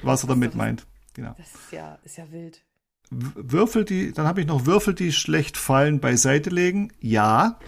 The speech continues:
Speaker 2: Ja.
Speaker 1: Dann die Zusatzfrage, aber ist das ein Ritual oder Aberglaube?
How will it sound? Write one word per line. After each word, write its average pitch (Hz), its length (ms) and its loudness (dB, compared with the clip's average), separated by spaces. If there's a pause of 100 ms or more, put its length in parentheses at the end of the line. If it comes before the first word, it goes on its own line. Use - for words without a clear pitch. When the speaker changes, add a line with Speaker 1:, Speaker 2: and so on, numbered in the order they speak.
(460)
Speaker 2:
Ja. 175 240 -18 (480)
Speaker 1:
Dann 143 260 -2 (340)
die 143 220 2
Zusatzfrage, 156 720 0
aber 139 240 -2
ist 156 180 -2
das 160 140 -2
ein 143 160 2
Ritual 139 460 2
oder 131 240 0
Aberglaube? 165 720 0